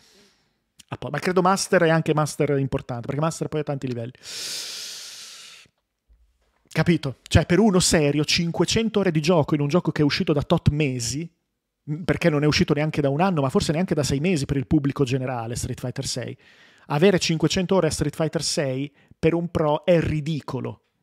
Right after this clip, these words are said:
adesso. Cioè, uno che adesso ha cinquecento ore a Street Fighter sei ne ha pochissime. Un Brian F ne ha, ne inizierà ad averne diverse migliaia, ok?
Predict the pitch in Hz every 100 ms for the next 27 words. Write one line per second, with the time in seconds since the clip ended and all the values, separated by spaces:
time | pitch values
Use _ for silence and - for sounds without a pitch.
0 | _ _ _ _ 123 123 113 - - -
1 | _ _ _ _ _ _ _ 165 170 226
2 | 175 170 151 185 156 - 131 - 147 151
3 | 180 175 151 - 139 143 165 - 131 127
4 | 135 _ _ 143 135 - - - - 127
5 | 113 _ _ _ _ _ _ _ _ _
6 | _ 151 160 160 156 151 139 - 143 135
7 | 147 147 151 151 147 139 143 143 143 135
8 | 135 - 135 135 127 117 113 123 - _
9 | _ 127 - 123